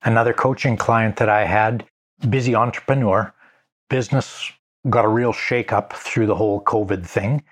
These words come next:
had to readjust and do things differently. And she said that one of the things that she gained out of it was she had some time to really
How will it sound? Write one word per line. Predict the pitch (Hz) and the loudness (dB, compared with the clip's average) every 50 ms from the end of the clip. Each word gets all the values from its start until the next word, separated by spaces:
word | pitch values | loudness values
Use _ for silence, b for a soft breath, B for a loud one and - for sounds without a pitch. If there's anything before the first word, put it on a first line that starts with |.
| B B B B B B B | B B B B B B B
had | - 131 117 98 | 0 0 2 2
to | 113 | 2
readjust | 104 104 113 113 113 101 92 117 117 117 - - - | 2 2 2 0 -2 -2 0 0 -2 -2 -2 -4 -4
and | 110 101 | -2 0
do | 110 110 | 0 0
things | 107 - 107 104 104 95 | 0 -2 -4 -2 -2 -2
differently. | 87 92 151 156 - 165 127 95 98 98 104 98 B B B B B B B B B B _ - | -2 -2 -2 0 0 0 0 0 -2 -2 -4 -4 B B B B B B B B B B _ -2
And | 135 - | -2 0
she | - 185 190 | 2 0 -2
said | - - - 165 147 135 113 | -2 0 0 0 0 0 0
that | 120 113 120 - _ _ _ _ _ - | 0 -2 -2 -2 _ _ _ _ _ -6
one | - 123 131 147 | 0 2 2 2
of | 165 151 | 2 2
the | 135 | 0
things | - - 143 135 127 110 | 0 0 0 0 2 0
that | 123 - - | 0 -2 -4
she | - - - 123 117 123 | -6 -4 -2 -2 -2 -2
gained | 135 135 - 139 123 123 127 123 107 | -2 -2 -2 0 0 2 2 2 2
out | 104 107 110 110 | 2 2 2 0
of | 104 - | 0 -2
it | 123 120 - | -2 -2 -2
was | 113 107 107 104 104 98 | 0 0 2 2 0 -2
she | - - - 165 139 - - 135 | -6 -8 -6 -4 -4 -4 -4 -2
had | 117 110 113 110 101 | 0 0 0 0 -2
some | - - 117 107 - | -4 -4 -4 -4 -2
time | - 110 107 110 113 113 107 101 | -2 0 0 2 2 0 -2 -4
to | - 101 | -4 -2
really | 92 104 107 101 101 104 95 | 0 0 2 2 0 -2 -4